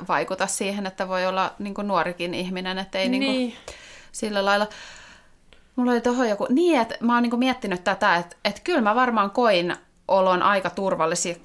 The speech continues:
Speaker 1: turvalliseksi sen suhteen, että mä, niinku, ajattelin, että kyllä me, niinku, pärjätään sitten, et, et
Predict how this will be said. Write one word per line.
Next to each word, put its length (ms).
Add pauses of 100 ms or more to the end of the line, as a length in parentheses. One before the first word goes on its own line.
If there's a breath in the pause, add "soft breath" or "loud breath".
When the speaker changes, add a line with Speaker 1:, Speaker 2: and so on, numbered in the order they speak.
(160)
Speaker 1:
turvalliseksi 580
sen 200
suhteen, 400
että 100
mä, 120
niinku, 260
ajattelin, 340
että 80
kyllä 180
me, 100
niinku, 340
pärjätään 600
sitten, 360
et, 180 (340 loud breath)
et 160